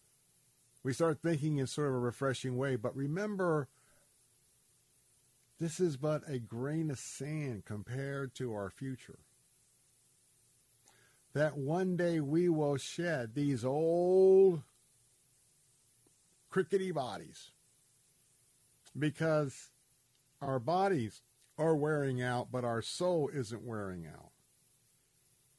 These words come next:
And if you are rock solid with our Lord and Savior Jesus Christ,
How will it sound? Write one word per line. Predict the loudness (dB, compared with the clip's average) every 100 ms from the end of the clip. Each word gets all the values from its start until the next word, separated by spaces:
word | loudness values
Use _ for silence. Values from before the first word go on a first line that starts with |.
| _ _ _ _ _ _ _ _ _ -2
And | 0
if | 0
you | 0 2
are | 2 2
rock | 2 0 -4
solid | -8 -6 -4 -2 0
with | -2 -2 -4 -4 _ _ _ _ _
our | -2
Lord | 0 0 0
and | -2
Savior | -2 -4 -2 -4
Jesus | -4 -4 -4 -8 -8
Christ, | -8 -8 -10 -16 -20